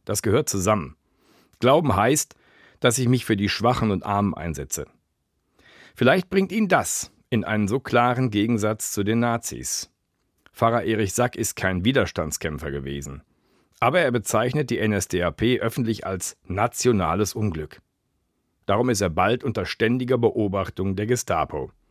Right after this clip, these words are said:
Drei Geheimpolizisten hören seinen Predigten zu. Oft wird er festgenommen und verhört.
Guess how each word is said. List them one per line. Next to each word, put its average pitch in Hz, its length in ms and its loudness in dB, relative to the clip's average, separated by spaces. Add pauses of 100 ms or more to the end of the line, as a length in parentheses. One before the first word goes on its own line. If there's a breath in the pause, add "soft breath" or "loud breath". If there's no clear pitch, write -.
(600)
Drei 113 280 4
Geheimpolizisten 110 1080 2
hören 110 260 2
seinen 92 260 0
Predigten 123 440 0
zu. 110 320 -2 (840 soft breath)
Oft 123 280 2
wird 92 100 0
er 95 100 0
festgenommen 98 760 2
und 85 160 -4
verhört. - 480 -2